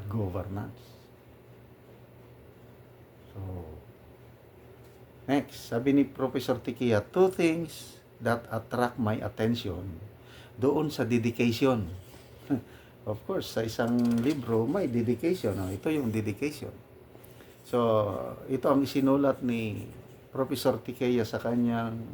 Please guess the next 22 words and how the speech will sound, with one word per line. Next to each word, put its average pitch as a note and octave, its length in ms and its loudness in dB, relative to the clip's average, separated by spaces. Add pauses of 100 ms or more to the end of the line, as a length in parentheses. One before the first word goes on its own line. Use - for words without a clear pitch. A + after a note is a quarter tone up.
(180)
book B2+ 240 -2
review, C3+ 320 0
yung G#2+ 240 0
dedication A#2 640 -2
niya. G#2 240 0 (2000)
Dedication B2 600 2
ni B2+ 80 2
Attorney A#2 360 2
Vic, B2 240 -2
sinabi A#2+ 440 2
niya, F2 160 -2 (200)
"For D3 440 4 (200)
the A2 160 -2
Filipino D3+ 600 -2
people G#2 640 -2 (760)
whom D#3 480 4
I C3+ 160 2
had C3+ 320 0
served C#3 520 2 (640)
faithfully, G#2 880 -2 (640)
please - 680 0 (600)
continue D3+ 920 4